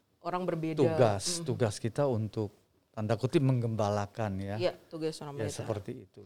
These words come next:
Speaker 2: Gitu
Speaker 1: Bener.
Speaker 2: kali ya, Abi ya.
Speaker 1: Benar, benar, benar, benar. Seperti yang tadi tuh, yang, ah, Pak Daniel punya keresahan-keresahan, ada mungkin yang nggak bisa untuk diungkapkan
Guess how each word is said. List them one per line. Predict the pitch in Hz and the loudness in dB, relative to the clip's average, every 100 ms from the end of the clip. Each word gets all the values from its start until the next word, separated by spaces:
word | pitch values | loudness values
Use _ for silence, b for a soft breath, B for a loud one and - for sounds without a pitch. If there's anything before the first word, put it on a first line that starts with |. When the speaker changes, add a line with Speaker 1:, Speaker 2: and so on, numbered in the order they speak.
| 104 | -6
Speaker 2:
Gitu | 165 190 | 0 2
Speaker 1:
Bener. | 214 | 4
Speaker 2:
kali | 120 | 4
ya, | 104 | 4
Abi | 95 95 92 | 0 -2 2
ya. | 107 | 4
Speaker 1:
Benar, | 262 262 | 6 6
benar, | 208 196 185 | 6 6 6
benar, | 175 175 165 | 4 4 2
benar. | 165 156 - B B B | 0 -2 -8 B B B
Seperti | - 262 233 | -2 2 4
yang | 233 | 6
tadi | 233 254 | 4 4
tuh, | 269 | 6
yang, | 214 190 175 | 6 4 0
ah, | |
Pak | 190 196 190 | -2 2 4
Daniel | 196 | 4
punya | 254 214 185 | 4 0 -2
keresahan-keresahan, | 175 180 175 - 180 175 185 208 - | -2 -2 -2 -2 -2 0 2 2 4
ada | 214 | 6
mungkin | 262 254 285 | 6 4 0
yang | 226 | 0
nggak | 170 | 0
bisa | 165 214 | 2 2
untuk | 185 170 160 | 2 -2 -4
diungkapkan | 156 156 156 - | -4 -2 -4 -2